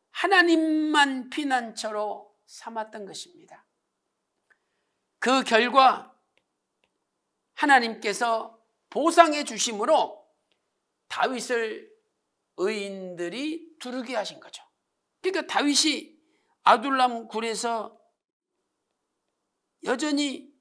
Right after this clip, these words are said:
혼자였습니다. 눈물겨운 고통 속에서 하나님 앞에 부르짖고 기도했더니 그래도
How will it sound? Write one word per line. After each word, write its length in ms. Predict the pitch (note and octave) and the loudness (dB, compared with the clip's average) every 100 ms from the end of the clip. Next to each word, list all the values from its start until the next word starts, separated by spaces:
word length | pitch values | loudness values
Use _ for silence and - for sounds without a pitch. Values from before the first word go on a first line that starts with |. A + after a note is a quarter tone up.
| _ _ D#3+ | _ _ -18
혼자였습니다. 1120 | - - D#4+ D#4 D4 B3+ A#3+ C4 G#3 - - _ _ _ _ _ _ _ _ _ _ _ _ _ _ _ _ _ _ _ _ _ _ _ _ _ _ _ | -18 -12 -8 -6 -6 -6 -8 -12 -16 -20 -20 _ _ _ _ _ _ _ _ _ _ _ _ _ _ _ _ _ _ _ _ _ _ _ _ _ _ _
눈물겨운 880 | F3 B3 B3+ B3 A#3 A3+ A3+ A3 G#3+ | -6 -2 0 0 0 -2 -2 -6 -10
고통 440 | - F#3+ - A3 | -12 -6 -4 -4
속에서 720 | G#3+ A3 G3+ G3 A3 G#3+ G#3+ _ _ _ _ _ | -4 -4 -4 -2 -2 -4 -6 _ _ _ _ _
하나님 500 | - C5 A4 F4+ F4 | -4 -2 2 2 0
앞에 340 | E4 C#4+ D4 | -4 -6 -8
부르짖고 520 | D#4+ E4 D#4+ D#4+ D#4 | -2 -4 -2 -8 -8
기도했더니 800 | - F4+ F#4+ F4 - E4 F#4 G4 - - _ _ _ _ _ _ | -6 -2 -2 -4 -6 0 2 2 -4 -16 _ _ _ _ _ _
그래도 720 | - G#4+ F#4+ F4+ C#4+ - - | 4 6 6 6 2 -4 -20